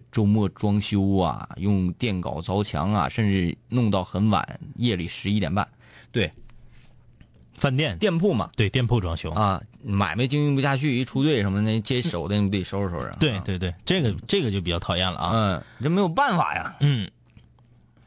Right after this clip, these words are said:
Speaker 1: 这就说关于垃圾的事情，我会在出门的时候，经过对门的门口时，顺手把他家的垃圾一起扔到楼下垃圾桶。
Speaker 2: 那这是好邻居。
Speaker 1: 这是中国好邻居啊。
Speaker 2: 好邻居啊。
Speaker 1: 啊，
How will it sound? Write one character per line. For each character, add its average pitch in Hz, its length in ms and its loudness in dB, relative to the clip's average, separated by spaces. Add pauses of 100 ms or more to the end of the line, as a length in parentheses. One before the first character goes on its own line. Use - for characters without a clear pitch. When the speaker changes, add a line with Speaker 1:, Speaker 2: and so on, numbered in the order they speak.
(680)
Speaker 1:
这 - 60 -2
就 123 100 0
说 147 140 0
关 202 180 0
于 226 60 2
垃 247 180 2
圾 240 100 -4
的 220 80 2
事 127 140 -2
情， - 100 -12 (520)
我 113 80 2
会 175 100 2
在 202 120 2
出 233 160 -2
门 160 120 2
的 160 80 2
时 110 140 0
候， - 200 -4 (480)
经 196 220 0
过 180 140 2
对 185 200 0
门 117 160 2
的 139 60 0
门 143 140 0
口 101 160 -2
时， 92 160 -4
顺 277 360 0
手 104 220 0
把 101 320 -4
他 - 180 -4
家 170 160 -2
的 127 120 0
垃 127 160 0
圾 127 80 -6
一 - 180 -2
起 - 160 -2
扔 104 220 0
到 110 100 2
楼 90 100 0
下 95 160 -2
垃 90 120 -2
圾 92 100 -6
桶。 - 140 -14 (240)
Speaker 2:
那 175 340 2
这 185 160 0
是 156 80 0
好 120 160 0
邻 101 160 0
居。 104 80 2
Speaker 1:
这 226 80 4
是 214 60 2
中 202 160 2
国 180 100 2
好 156 120 2
邻 127 180 0
居 147 60 2
啊。 113 80 2
Speaker 2:
好 123 40 2
邻 120 160 2
居 135 120 2
啊。 104 100 -4
Speaker 1:
啊， 113 260 0